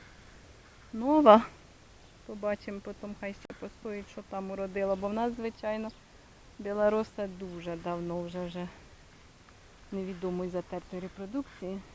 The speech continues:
як казав колись наш агроном. Ну, а торнадо купляла я років три тому, тобто вона доволі свіженька. Ще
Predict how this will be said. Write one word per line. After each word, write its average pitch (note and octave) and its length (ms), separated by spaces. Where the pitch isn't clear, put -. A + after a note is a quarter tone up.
як F#3+ 200
казав F#3 360
колись G3 220
наш G3 180
агроном. G3 400
Ну, A3+ 100
а A#3 120
торнадо A3+ 520
купляла A3 480
я G#3 100
років G#3 420
три F#3 300
тому, G3 380
тобто G3+ 320
вона G3+ 220
доволі G#3 480
свіженька. F#3 640
Ще - 200